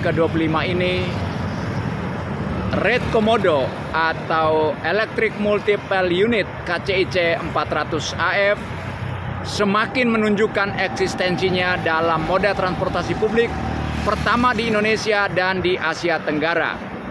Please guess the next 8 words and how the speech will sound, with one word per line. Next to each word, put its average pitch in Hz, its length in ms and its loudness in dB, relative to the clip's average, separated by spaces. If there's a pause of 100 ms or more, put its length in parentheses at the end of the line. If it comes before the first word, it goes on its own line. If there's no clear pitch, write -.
(360)
Ya, 185 320 0
saat 190 400 0
ini 208 240 2
sudah 185 320 2
berada 170 560 0
di 165 320 2
hadapan 165 560 0
kita. 202 480 0